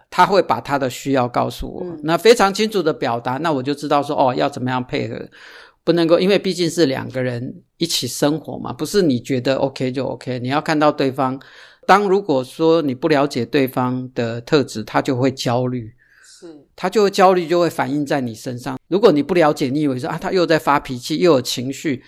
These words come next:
Speaker 1: 可是不是，这是因为他焦虑，所以他希望能够厘清，哦，他希望能不能，呃，有更清楚的方向，
Speaker 2: 对。
Speaker 1: 这样两个人才能够配合嘛。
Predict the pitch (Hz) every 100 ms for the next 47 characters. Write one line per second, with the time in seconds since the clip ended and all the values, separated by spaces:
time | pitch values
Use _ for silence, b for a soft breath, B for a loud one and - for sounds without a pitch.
0 | B B - 233 254 220 - 254 135 -
1 | b b b b - 233 240 220 233 214
2 | 208 214 - 202 196 202 196 131 127 175
3 | 180 175 180 - 180 175 147 143 170 143
4 | 131 143 143 - 151 147 160 - _ _
5 | _ 131 127 143 160 170 170 160 143 160
6 | 156 143 143 B B B 147 139 135 131
7 | 202 170 151 - 170 165 135 113 127 -
8 | 160 151 156 - 165 113 - - 170 151
9 | 214 202 151 139 160 147 143 139 135 160
10 | 160 - 180 127 - 123 127 127